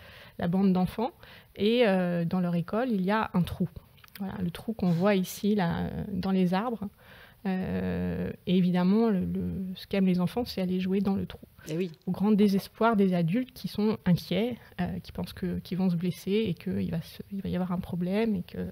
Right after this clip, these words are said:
Speaker 1: ne faut pas aller dans le trou. Voilà. Et donc, tout, tout, tout se joue autour de ça, finalement.
Speaker 2: Tout ce qu'ils
Speaker 1: Euh,
Speaker 2: inventent autour de, de ce trou, tous les jeux qu'ils inventent, des
Speaker 1: Mm.
Speaker 2: parcours, euh, des, des jeux avec les, les racines de l'arbre qui
Speaker 1: Mm.
Speaker 2: dépassent, euh.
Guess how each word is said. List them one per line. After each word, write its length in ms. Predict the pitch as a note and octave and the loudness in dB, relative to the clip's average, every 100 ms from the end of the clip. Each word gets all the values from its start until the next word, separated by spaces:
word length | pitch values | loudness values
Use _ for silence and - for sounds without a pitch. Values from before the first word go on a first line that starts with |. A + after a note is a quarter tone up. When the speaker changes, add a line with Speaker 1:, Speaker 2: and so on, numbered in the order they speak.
| F#3 | -8
Speaker 1:
ne 60 | F#3 | -8
faut 140 | - | -2
pas 140 | - | 2
aller 260 | A3 F#3+ F#3+ - | 4 4 2 0
dans 100 | F3 | -2
le 100 | F3 | -2
trou. 160 | - - - _ - - | -8 -16 -20 _ -14 -8
Voilà. 140 | F3 - - - - | -8 -8 -18 -16 2
Et 60 | |
donc, 160 | F#3 G#3 | 8 8
tout, 180 | - C4+ | 6 -6
tout, 420 | - - C4 A3 | -8 -4 -2 -2
tout 140 | - B3 | -2 -6
se 180 | - G#3+ | 0 2
joue 200 | G3+ B3 | 2 0
autour 280 | G#3 - F#3+ | -2 -2 -4
de 100 | F3 | -4
ça, 260 | - - | -4 -6
finalement. 500 | - F#3 F3+ E3+ A3 - - - | -6 -4 -2 -2 -4 -10 -20 -16
Speaker 2:
Tout 100 | - | -8
ce 80 | F#3 | -4
qu'ils 180 | E3+ F#3+ | 0 2
Speaker 1:
Euh, 40 | |
Speaker 2:
inventent 320 | F#3 F3 G#3 G#3 | 2 2 -2 -4
autour 240 | F3+ F3+ | -8 -8
de, 160 | E3 D#3 | -6 -6
de 180 | D3+ | -4
ce 160 | D3+ - | -6 -6
trou, 240 | C#3+ - | -10 -10
tous 160 | F#3+ F#3+ | -8 -4
les 100 | F3 | -2
jeux 180 | D#3+ F3+ | -2 -2
qu'ils 200 | F#3 D#3+ | -4 -4
inventent, 520 | D3+ D3+ E3 F#3 F3+ | -4 -4 -2 -4 -6
des 140 | D#3+ D#3+ | -8 -8
Speaker 1:
Mm. 20 | |
Speaker 2:
parcours, 760 | A3 A3+ - E3 E3+ F#3 F3+ - | -8 -10 -12 -8 -4 -2 -2 -4
euh, 200 | D3+ D3+ | -6 -6
des, 320 | C#3+ D3 D3+ - - - - | -6 -8 -8 -14 -20 -20 -12
des 80 | D3+ | -8
jeux 180 | D3+ D#3+ | -2 -2
avec 300 | D#3+ D#3+ - | -2 -4 -10
les, 260 | D3 C#3+ D3 | -12 -10 -8
les 100 | D3+ | -6
racines 380 | D3+ - E3+ | -6 -8 -10
de 100 | D#3+ | -8
l'arbre 540 | D3+ D3+ E3+ F3 E3+ D3 | -6 -6 -6 -8 -8 0
qui 60 | |
Speaker 1:
Mm. 80 | G#3+ | 2
Speaker 2:
dépassent, 580 | D3+ D3+ C#3+ E3 E3+ - | 2 -6 -12 -12 -14 -14
euh. 100 | - | -14